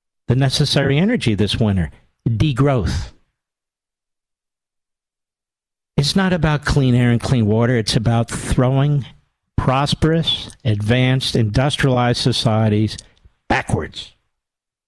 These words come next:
Because Marx rejected and abhorred capitalist-based industrialization.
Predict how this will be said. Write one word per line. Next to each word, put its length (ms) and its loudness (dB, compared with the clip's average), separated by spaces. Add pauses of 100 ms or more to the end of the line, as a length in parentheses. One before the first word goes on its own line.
(500)
Because 320 -2
Marx 680 -2 (240)
rejected 720 -2 (2500)
and 140 4
abhorred 540 -2 (1600)
capitalist-based 1000 0
industrialization. 1120 0